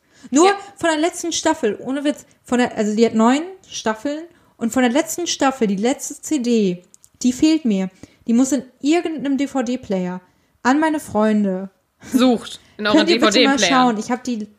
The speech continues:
Speaker 1: wirklich vielen Leuten ausgeliehen. Ist die in irgendeinem alten D-V-D-Player von euch noch? Ich möchte die wirklich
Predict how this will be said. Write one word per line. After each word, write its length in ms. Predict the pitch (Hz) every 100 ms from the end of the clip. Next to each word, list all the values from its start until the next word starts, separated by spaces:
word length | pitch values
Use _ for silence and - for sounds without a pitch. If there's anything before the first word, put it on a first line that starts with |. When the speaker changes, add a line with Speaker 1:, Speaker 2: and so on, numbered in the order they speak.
| _ -
Speaker 1:
wirklich 380 | 254 269 240 -
vielen 360 | 269 294 285
Leuten 300 | 247 247 226
ausgeliehen. 640 | 196 233 - 214 185 175 175 _ _ _ _ -
Ist 280 | 277 - 294
die 140 | 285
in 200 | - 202
irgendeinem 480 | - 277 285 254 254
alten 280 | 226 247 240
D-V-D-Player 720 | 240 240 202 233 - 196 190
von 160 | - 185
euch 140 | 175
noch? 200 | 180 180 -
Ich 160 | - _ -
möchte 320 | 240 262 233
die 180 | 214 208
wirklich 360 | 254 247 208